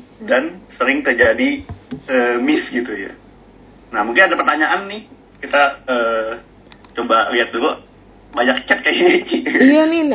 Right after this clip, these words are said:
Speaker 2: ada yang nanya katanya P T B A tuh termasuk dividen trap nggak katanya?
Speaker 1: Eh, ciri-ciri dividen trap gini, teman-teman. Contoh gini, dividennya bagi seribu perak.
Speaker 2: Mm-mm.
Speaker 1: Sahamnya turun seribu perak juga. Nah, itu dividen trap tuh.
Speaker 2: Iya.
Speaker 1: <laughs>
Speaker 2: Pasti
Speaker 1: Itu
Speaker 2: kan.
Speaker 1: ciri-cirinya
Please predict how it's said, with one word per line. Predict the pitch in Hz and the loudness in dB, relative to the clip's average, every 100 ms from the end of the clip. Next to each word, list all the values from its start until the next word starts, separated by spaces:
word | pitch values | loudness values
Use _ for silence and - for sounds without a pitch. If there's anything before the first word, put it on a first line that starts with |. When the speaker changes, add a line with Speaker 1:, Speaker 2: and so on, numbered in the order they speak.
| 254 - | 0 2
Speaker 2:
ada | - 254 | 2 4
yang | 254 247 | 4 4
nanya | 220 254 302 277 | 4 4 4 4
katanya | 226 269 269 | 2 0 0
P | 233 | 0
T | 226 | 2
B | 202 190 | 2 2
A | 196 | 2
tuh | 349 | -2
termasuk | 294 247 214 240 | 0 0 0 0
dividen | 208 214 214 190 196 | 0 0 2 2 0
trap | 220 277 | 0 -2
nggak | 285 277 262 | 0 2 2
katanya? | 202 202 196 185 180 170 160 - - - _ - - - - - | 0 -2 -4 -2 -4 -6 -12 -20 -20 -20 _ -20 -20 -20 -12 -4
Speaker 1:
Eh, | 311 311 320 320 - | -2 -2 -2 -4 -4
ciri-ciri | 359 359 359 | -4 0 0
dividen | 359 359 | 2 2
trap | - - - | 0 -4 -2
gini, | 349 | -2
teman-teman. | 269 269 254 247 - - - - - - 139 | -2 -2 -4 -4 -6 -14 -20 -20 -20 -12 -6
Contoh | 147 175 | 0 2
gini, | 175 - - - - - - - 277 | 0 -2 -10 -20 -20 -20 -20 -14 -2
dividennya | 330 330 - | 2 2 2
bagi | - 349 | 0 -2
seribu | 349 302 320 | -2 -2 -2
perak. | - - - - | -2 -4 -8 -8
Speaker 2:
Mm-mm. | 240 190 202 - - - - - - - - | -6 -6 -6 -10 -20 -20 -20 -20 -20 -20 -8
Speaker 1:
Sahamnya | - 185 247 214 | -2 0 0 0
turun | 185 | -2
seribu | 214 175 180 | -2 -4 -2
perak | 185 170 | 0 0
juga. | 208 202 185 | -2 -2 0
Nah, | 139 | -2
itu | 175 190 | -6 -4
dividen | 175 180 180 | 0 0 0
trap | - 185 | -2 -4
tuh. | 151 135 - - - - | -4 -10 -12 -20 -14 0
Speaker 2:
Iya. | 233 220 180 165 - - - | 4 4 2 -2 -4 -6 -10
Speaker 1:
<laughs> | - - - - 240 | -12 -20 -20 -6 -4
Speaker 2:
Pasti | 226 285 | 0 0
Speaker 1:
Itu | |
Speaker 2:
kan. | 311 | 2
Speaker 1:
ciri-cirinya | 349 359 | 2 2